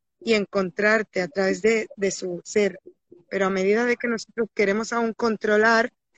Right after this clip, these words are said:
y, y justificar con que el sistema, la sociedad es de una manera y tenemos que adaptarlos, porque si no saldrán al mundo y no podrán, mm, convivir,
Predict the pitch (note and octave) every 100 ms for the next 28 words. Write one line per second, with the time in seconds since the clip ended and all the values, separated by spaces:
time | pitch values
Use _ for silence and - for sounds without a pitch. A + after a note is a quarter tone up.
0 | _ _ _ - G#3 G3+ G3+ G3+ F#3+ G3
1 | - G3 - - G3 A3 A3 G#3+ G#3+ F#3+
2 | G#3 F#3+ G3+ - G#3 G3+ G3+ G3+ - F#3+
3 | G3+ G3 G#3 G3+ G3 F3+ G3+ G3 F#3 G3+
4 | G#3+ G3+ - G3+ G3+ - F#3+ F#3 - A3
5 | G#3 F#3 G3+ G3 F#3 G3+ G#3+ G#3 - _
6 | _ - G#3+ G3+ G#3+ G3+ G3+ G#3+ B3+ B3
7 | A3 G#3 G3+ G#3+ G#3 G3+ G3 - - _
8 | G#3+ G3+ F#3 F#3+ _ _ _ _ _ _
9 | _ _ _ _ - A3 G3+ G3 G3+ A#3
10 | C#4+ D#4